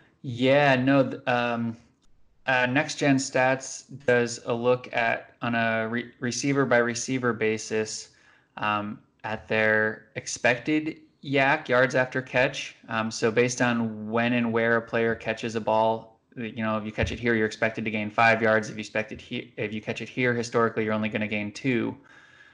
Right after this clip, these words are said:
Um, so they put, like, an average together based on all their catches and then see how they compare to that. And I think out of all the Bears targets they charted in the last two years, which is usually, like, the top three or four pass catchers,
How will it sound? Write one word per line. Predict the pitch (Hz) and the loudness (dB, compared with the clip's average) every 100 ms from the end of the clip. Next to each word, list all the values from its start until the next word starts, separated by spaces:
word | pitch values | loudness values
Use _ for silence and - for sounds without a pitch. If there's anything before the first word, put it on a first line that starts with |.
| _ - | _ -4
Um, | 107 | -2
so | 104 | 0
they | 113 110 | 0 0
put, | 123 | 0
like, | 117 110 | 0 -2
an | 113 | 0
average | 113 113 110 | 0 2 -2
together | - 113 110 | -2 0 0
based | 107 107 113 | 0 -2 -2
on | 110 | -2
all | 104 | -2
their | 110 | -4
catches | - 143 143 139 131 127 - - | -4 -4 -2 -2 -2 -6 -14 -6
and | 113 | -2
then | 110 107 | -2 -2
see | 104 123 | -4 -4
how | 117 | 0
they | 110 | 0
compare | 107 110 123 117 | -2 -4 0 0
to | 110 | 0
that. | 107 - - - - | -4 -6 -8 -12 -4
And | 110 110 107 - _ - _ _ _ | -4 -4 -8 -16 _ -20 _ _ _
I | 110 | -8
think | - 147 143 - | -2 -2 -2 0
out | 123 | 2
of | 120 | 2
all | - 131 | 4 2
the | 139 | 4
Bears | 131 123 | 4 2
targets | - 127 123 123 - | 0 2 2 0 -4
they | 117 113 | -4 -4
charted | - - 120 123 127 | -4 0 2 2 0
in | 131 | 0
the | 131 | 0
last | 127 131 - | 0 0 -4
two | - | -4
years, | 135 135 131 | 0 2 0
which | 123 123 | -4 -8
is | 117 | -4
usually, | 120 117 120 | -4 -2 -2
like, | 117 117 - | 0 0 -2
the | |
top | 120 110 110 - | -6 -2 -2 -4
three | - 117 | -10 -4
or | 113 | -4
four | 110 113 110 110 107 107 - | -4 -2 0 0 -2 -8 -14
pass | - 107 107 | -4 -4 -4
catchers, | - 107 - 110 104 | -6 -8 -6 -8 -8